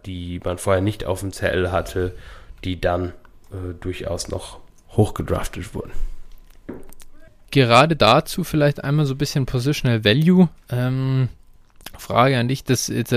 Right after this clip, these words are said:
Speaker 2: waren ja gerade so diese Late Breakout-Kandidaten, kennen wir besonders, diese Joe Burrow-Season ist uns, glaub ich, allen in Erinnerung.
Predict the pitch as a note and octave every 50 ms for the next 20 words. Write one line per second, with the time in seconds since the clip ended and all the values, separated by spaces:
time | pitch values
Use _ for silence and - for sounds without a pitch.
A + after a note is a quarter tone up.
0 | A#2 A#2+ A#2+ A#2+ C3+ C3+ B2+ B2+ B2 A#2+ A2 A#2 A#2+ C3 C#3 B2+ B2 C3 B2 A2+
1 | - B2 A#2 A#2+ A#2+ A2+ A2+ A#2+ C#3 C#3+ - - A#2 A#2+ C#3+ - C3+ B2+ A#2 -
2 | - B2+ B2 B2 A#2+ - A#2 A#2 A#2+ - - B2+ A2 - A#2+ C#3 C#3 B2+ A#2 A#2
3 | A2+ A#2 G#2 - A#2+ C3 C3 B2 - - - - - - - - - A#2+ A#2 A#2+
4 | - - A#2 A2+ A#2 - C3+ D3+ D#3 D3 C#3+ C#3 - - - D3+ D3+ C#3 C3+ C#3+
5 | C#3 C#3 B2+ C3 C3 C3 - - B2+ B2+ B2+ B2 - - B2 B2+ C3 C3+ C3+ B2+
6 | B2 B2 B2 B2+ C3+ C#3 C3+ B2+ B2+ C3 C3 B2